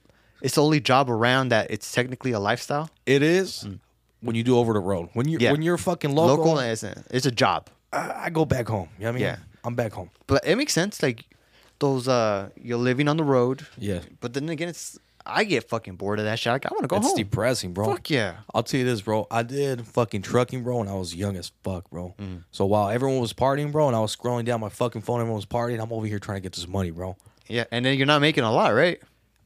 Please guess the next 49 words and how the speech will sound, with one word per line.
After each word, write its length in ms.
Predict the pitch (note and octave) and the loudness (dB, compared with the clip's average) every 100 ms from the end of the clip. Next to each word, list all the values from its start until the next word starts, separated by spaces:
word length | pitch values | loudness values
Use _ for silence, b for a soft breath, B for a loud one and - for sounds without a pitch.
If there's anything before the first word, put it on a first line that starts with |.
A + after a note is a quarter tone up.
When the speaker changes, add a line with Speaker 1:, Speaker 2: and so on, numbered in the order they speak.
| _ | _
Speaker 2:
I 60 | B2+ | 2
Speaker 1:
But 60 | D3 | 2
Speaker 2:
was 100 | D3 | 2
making 260 | D#3+ D3 | -2 -2
pennies, 280 | B2+ C#3+ C#3+ | 0 0 0
but 100 | B2+ | 0
I 60 | A#2 | 2
was 120 | A#2 | 2
making 240 | B2+ A#2+ A2+ | 0 0 0
more 180 | G#2+ A2 | 2 2
than 100 | G2+ | -2
other 220 | F#2+ F#2 | -6 -8
people, 340 | - G2+ G2 | -10 -12 -10
bro. 260 | E2+ F2 E2+ - | -12 -12 -14 -8
I 120 | A#2 | -8
think. 300 | A#2+ - F2+ - _ | -6 -10 -12 -16 _
Speaker 1:
For 140 | - G#2+ | -12 -6
me, 280 | A2+ F#3+ C4 | -2 0 -2
my 280 | - C3 | -4 -4
first 320 | D3 F3 F#3+ - | 0 0 0 0
paycheck 380 | D3+ - F#3+ | 0 0 -2
as 120 | D3 G#2 | -2 -4
a 60 | |
driver 420 | F#2+ G#2+ C#3 F#3 | -4 0 0 2
was, 140 | D3 A2 | -2 -2
like, 140 | G2 - _ _ | -4 -6 _ _
four 160 | B2 B2 | -2 -2
hundred 300 | B2 G2+ F#2 | -2 -8 -4
bucks. 540 | G#2+ - - - - _ _ _ _ _ _ | -4 -4 -16 -20 -20 _ _ _ _ _ _
I 100 | C3+ | 0
was 100 | D#3 | 2
ready 180 | C#3 B2+ | 2 0
to 60 | G2 | -2
fucking 280 | - A#2+ G#2 | -6 -8 -8
just 160 | F#2 | -8
cut 140 | - B2 | -2 0
my 60 | A2 | 0
wrist. 320 | G2+ A#2+ - | 0 0 0
Like, 140 | G#2 F#2+ | -4 -4
what 160 | B2 | -4
the 60 | F#2+ | -4
fuck 260 | - C3 - | -2 -2 0
did 100 | - | 2
I 100 | A#2 | 2
Speaker 2:
Ah, 60 | |
Speaker 1:
do? 200 | A#2 A2 G2 - | 2 -2 -4 -8
Speaker 2:
I 100 | - | 0
could 180 | G3 | 2
relate. 440 | D#3 C3 B2 C3+ | 2 2 2 0